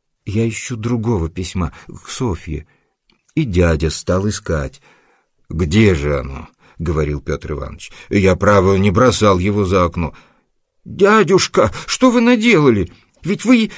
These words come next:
им закурили сигару!» — горестно сказал Александр и поднял обгорелые остатки письма. «Неужели?» — воскликнул дядя. «Да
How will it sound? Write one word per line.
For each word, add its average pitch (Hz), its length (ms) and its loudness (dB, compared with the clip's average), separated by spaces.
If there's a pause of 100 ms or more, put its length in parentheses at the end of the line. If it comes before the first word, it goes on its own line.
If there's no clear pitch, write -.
им 233 280 4
закурили 208 540 0
сигару!» — 156 680 2 (260)
горестно 127 540 2
сказал 117 400 0
Александр 139 500 2
и 170 40 4
поднял 170 460 4
обгорелые 147 600 4
остатки 147 460 -2
письма. 208 600 -2 (840)
«Неужели?» — 78 1300 -4 (400)
воскликнул 76 840 -4
дядя. 67 440 -6 (320)
«Да 90 280 -2